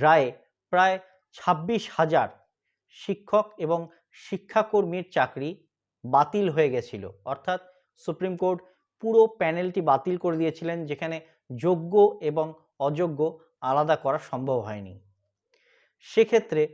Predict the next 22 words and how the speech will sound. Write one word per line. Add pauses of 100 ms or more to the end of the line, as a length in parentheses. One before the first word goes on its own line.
(400)
সুপ্রিম
কোর্ট (180)
আরও
কিছু (640)
নিয়ম (520)
বলে
দিয়েছিলেন, (200)
যেগুলো (420)
সরকারকে (360)
পালন
করতে
হবে। (480)
সেক্ষেত্রে (380)
প্রথম (100)
নিয়মটি
হলো, (680)
একত্রিশে
মে (360)
দু
হাজার
পঁচিশের (180)
আগে